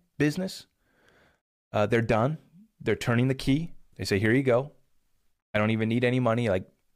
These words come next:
here you go." Um, obviously, that's a little bit different in the lawn care landscape business. But, you know, eh, for those of you guys who don't know, I run a landscape business, right? And then here in the media business, we continue to push as well, eating up market share. We continue to grow this channel. I appreciate all of you guys for helping me grow this channel.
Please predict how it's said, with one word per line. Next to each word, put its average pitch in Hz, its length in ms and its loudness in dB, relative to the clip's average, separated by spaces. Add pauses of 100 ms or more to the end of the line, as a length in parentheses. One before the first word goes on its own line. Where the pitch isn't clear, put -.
(320)
here 120 100 0
you 123 100 4
go." 120 260 2 (1160)
Um, 95 280 0
obviously, 117 340 2
that's 113 200 0
a - 20 -4
little 120 120 2
bit 107 160 -2
different 113 260 -2
in 110 80 -2
the 98 100 -2
lawn 107 240 2
care 110 200 -2
landscape 104 560 -2
business. 123 420 -2 (100)
But, 101 300 0 (100)
you 107 120 -8
know, 95 160 -6 (120)
eh, - 160 -6
for - 120 -4
those 120 140 2
of 113 40 -6
you 113 60 0
guys 107 160 2
who 113 60 0
don't 107 180 0
know, 110 120 2
I 101 120 0
run 101 180 2
a 85 60 -4
landscape 101 500 -4
business, 131 480 -4
right? 127 240 0 (680)
And 110 160 0
then 110 160 0
here 123 160 2
in 110 80 0
the 107 40 0
media 127 280 2
business, 107 340 -2
we 107 60 -6
continue 104 320 -2
to 95 80 -2
push - 280 -2
as 95 140 -6
well, 107 280 4
eating 107 220 0
up 104 140 -4
market 95 300 -4
share. 101 340 -2 (300)
We - 80 -4
continue 113 320 -2
to 104 80 -2
grow 104 180 0
this 101 160 0
channel. 101 420 -4
I 101 100 0
appreciate 104 420 -2
all 104 80 4
of 104 60 0
you 104 40 0
guys 95 180 2
for 87 120 -8
helping 120 320 0
me 98 80 -2
grow 95 180 0
this 95 160 -6
channel. 104 380 -4